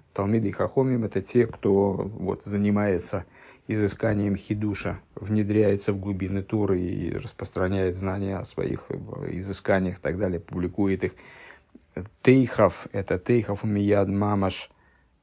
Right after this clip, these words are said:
а, в смысле пожелания Ребе чуть выше, чтобы то, о чём он говорит, реализовалось моментально, сразу, сейчас же.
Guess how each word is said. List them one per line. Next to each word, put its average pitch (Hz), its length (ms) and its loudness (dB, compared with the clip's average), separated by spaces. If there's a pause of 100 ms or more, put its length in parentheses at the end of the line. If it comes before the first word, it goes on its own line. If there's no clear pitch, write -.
(160)
а, - 720 -8
в - 60 -16
смысле 95 560 -2 (160)
пожелания 95 540 0
Ребе 90 240 0
чуть 101 240 -8
выше, 92 360 -4 (200)
чтобы 82 340 -6
то, 98 200 2
о 85 80 2
чём 92 200 -6
он 87 120 -6
говорит, 92 540 -2
реализовалось 92 720 0
моментально, 98 600 -2
сразу, 92 380 0
сейчас 92 480 -4
же. 135 220 -2